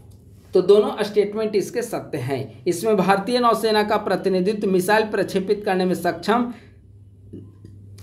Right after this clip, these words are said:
आईएनएस शिवालिक ने किया, यानी कि आईएनएस शिवालिक रिमपैक अभ्यास दो हज़ार चौबीस में शामिल हुआ, जो कि विश्व का सबसे बड़ा अंतर्राष्ट्रीय समुद्री युद्धाभ्यास है, जिसका हाल ही में आयोजन हवाई के, अ, पर्ल हार्बर, यूएसए में किया गया है।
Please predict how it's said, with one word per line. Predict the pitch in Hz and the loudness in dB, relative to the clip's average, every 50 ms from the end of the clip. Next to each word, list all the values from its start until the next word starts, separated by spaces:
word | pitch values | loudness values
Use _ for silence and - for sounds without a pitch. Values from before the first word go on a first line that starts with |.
| - - | 0 4
आईएनएस | 185 196 202 208 226 269 262 - - - - | 6 6 8 6 4 4 0 -4 -8 -10 -12
शिवालिक | - - - 202 180 175 165 170 180 175 180 180 | -10 -8 -6 -2 -2 0 2 2 0 0 0 -2
ने | 165 156 | -4 -4
किया, | 160 160 156 139 139 | -4 -2 -2 0 2
यानी | 147 160 170 185 202 | 2 4 4 4 4
कि | 196 202 240 - - | 2 0 -2 -2 2
आईएनएस | 180 180 185 196 226 233 240 202 | 4 4 4 4 2 0 -2 -2
शिवालिक | 202 170 165 160 175 220 262 - - - 190 | 0 2 2 4 4 2 2 0 -2 -4 0
रिमपैक | 175 180 190 190 180 185 220 233 262 254 269 | 2 2 2 2 2 2 4 4 4 2 0
अभ्यास | 233 190 165 170 180 175 170 170 | 0 0 0 0 0 0 -2 -4
दो | 180 175 170 | -4 -2 0
हज़ार | 170 165 170 170 | 0 0 0 -2
चौबीस | 165 - 175 165 165 180 180 196 | -2 -2 -4 -2 -2 -2 -2 -4
में | 196 175 | -6 -4
शामिल | - 160 147 160 185 208 202 | -4 -2 -2 0 0 2 2
हुआ, | 196 208 208 180 | 4 4 2 2
जो | 156 156 190 185 | 2 0 0 0
कि | 190 208 | 0 -4
विश्व | 180 147 139 175 214 214 - 214 180 | -4 -2 0 0 0 0 -2 -4 -2
का | - 170 160 165 165 - - - - - - | 2 2 2 2 2 -2 -6 -14 -20 -6 0
सबसे | 247 226 214 214 208 285 247 | 0 0 0 0 0 0 2
बड़ा | 220 208 196 202 | 4 4 4 4
अंतर्राष्ट्रीय | 214 185 180 175 165 160 165 175 165 160 156 156 - 175 175 | 4 2 -2 -2 -2 0 0 2 2 2 0 -2 -2 -4 -4
समुद्री | 160 - 165 151 147 143 143 147 170 233 | -4 -4 -6 -4 -4 -4 -4 -4 -4 -4
युद्धाभ्यास | 240 196 175 151 139 165 185 180 165 135 127 131 139 135 - | -4 -4 -6 -4 -2 -2 -2 -2 -2 -2 -2 -2 -2 -2 -4
है, | 156 165 190 214 | -2 -2 0 0
जिसका | 185 165 147 - - 151 | -2 -4 -6 -8 -8 -6
हाल | 139 151 156 170 | -2 0 2 2
ही | 190 202 | 2 2
में | 190 170 | 2 2
आयोजन | 156 156 151 160 196 240 277 285 - - - - - - | 2 2 2 2 2 2 0 -2 -6 -12 -18 -14 -2 2
हवाई | 170 180 185 196 226 247 | 4 6 6 6 6 4
के, | - - 220 214 226 240 - - - - - | 4 4 6 6 6 4 2 -6 -14 -8 -4
अ, | 175 170 | -4 -4
पर्ल | 165 165 185 196 196 196 | 0 2 2 2 2 2
हार्बर, | 175 151 170 175 165 160 190 208 208 208 185 | 0 0 0 -2 0 0 -2 -2 -2 -2 -2
यूएसए | 160 156 147 123 131 175 | -2 -2 -2 -2 -2 -4
में | 220 285 302 | -6 -6 -6
किया | - 185 151 143 143 | -4 -2 0 0 0
गया | 143 139 131 | 0 0 0
है। | 120 120 139 139 131 120 101 - - - | 0 0 0 0 0 -2 -4 -6 -12 -18